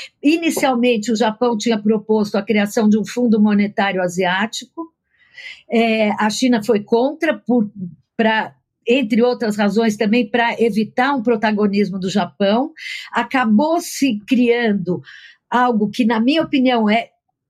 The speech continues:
muito importante, que foi a iniciativa Chiang Mai, que é, eh, um, uma junção do, eh, do bloco,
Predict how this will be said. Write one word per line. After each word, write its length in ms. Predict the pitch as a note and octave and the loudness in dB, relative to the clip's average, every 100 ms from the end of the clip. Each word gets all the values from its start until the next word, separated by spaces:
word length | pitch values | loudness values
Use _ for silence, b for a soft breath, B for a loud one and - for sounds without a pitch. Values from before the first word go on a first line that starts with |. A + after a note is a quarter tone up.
| - | 0
muito 460 | B3 D4 E4+ - | 2 4 2 0
importante, 720 | B3 A#3 G#3+ - G#3+ F3 - - | 0 0 -2 0 -2 -4 -10 -4
que 160 | A3 | -2
foi 420 | G#3 - C4 C4+ - | -2 0 0 0 -2
a 120 | A3+ | -2
iniciativa 840 | A3+ A3+ G#3 A3 - A#3 G3+ G3 F#3 | 0 0 0 -4 -2 0 0 0 -2
Chiang 360 | - A#3 G#3+ F#3 | -2 0 0 0
Mai, 420 | G3 G3 B3 C#4 B B B B _ - | 0 0 -2 -6 B B B B _ 0
que 220 | A#3 A3+ | 2 2
é, 320 | A#3+ B3 - _ | 2 0 -2 _
eh, 420 | G#3+ G3+ G3 F#3 G#3 | 0 0 0 -2 0
um, 300 | A#3+ A3+ F#3 F#3 F#3 | 0 0 -2 -4 -4
uma 220 | G#3 A3 G#3 | 0 2 0
junção 800 | A3 D#4+ - - B3 G#3 F3 - | 0 -4 -6 -2 0 0 -4 -10
do, 680 | F#3 E3+ F3 B3 A#3 A3 - G3 | -12 -6 0 0 2 0 -2 -6
eh, 480 | G3 G3 F3+ F3 E3 E3 D3 B B | -4 -2 -2 -2 -4 -8 -20 B B
do 220 | F3+ B3 | -2 0
bloco, 600 | G3+ B3 B3 A3 A3+ G#3 | 2 2 2 0 0 0